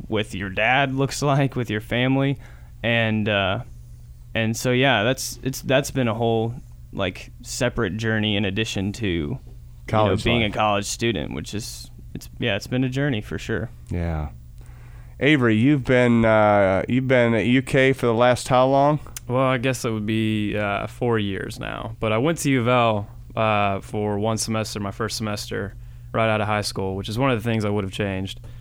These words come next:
Speaker 3: um, coming out of high school. But, um,
Speaker 2: You,
Speaker 3: it's
Speaker 2: you're, you're studying what?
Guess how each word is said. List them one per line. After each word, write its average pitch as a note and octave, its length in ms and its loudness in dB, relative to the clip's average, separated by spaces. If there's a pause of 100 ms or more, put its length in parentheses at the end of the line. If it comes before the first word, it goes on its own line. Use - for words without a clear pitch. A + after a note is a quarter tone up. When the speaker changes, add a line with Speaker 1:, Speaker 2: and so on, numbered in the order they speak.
(220)
Speaker 3:
um, G2 500 0 (360)
coming G2+ 200 -4
out F#2+ 100 -2
of G2 60 -8
high G2+ 160 -4
school. F#2 440 -6 (380)
But, B2+ 480 2
um, G#2 500 0 (300)
Speaker 2:
You, A#2 100 4
Speaker 3:
it's A2+ 100 4
Speaker 2:
you're, C3+ 200 4
you're C3 140 4
studying C#3+ 400 4
what? C3+ 240 4